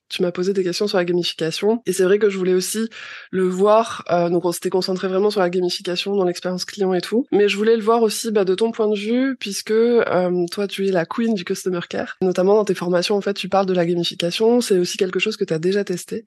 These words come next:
Je t'ai invité, euh, dans le podcast pour que tu puisses nous en parler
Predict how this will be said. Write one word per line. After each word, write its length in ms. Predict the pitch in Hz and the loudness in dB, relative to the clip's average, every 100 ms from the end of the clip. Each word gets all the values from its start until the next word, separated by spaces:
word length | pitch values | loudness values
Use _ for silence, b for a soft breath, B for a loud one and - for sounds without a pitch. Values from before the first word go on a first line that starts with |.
| _ | _
Je 80 | - | -4
t'ai 100 | 180 | -2
invité, 380 | 170 180 190 196 | -2 -2 -2 0
euh, 240 | 175 160 165 | 0 0 -2
dans 200 | 175 202 | 0 0
le 80 | |
podcast 480 | 202 185 202 233 - | 0 0 0 0 -2
pour 140 | - 214 | -6 -2
que 60 | |
tu 100 | 208 | -2
puisses 200 | 202 220 | -2 -2
nous 120 | 220 196 | 2 2
en 80 | |
parler 360 | 180 175 208 226 | 2 4 4 2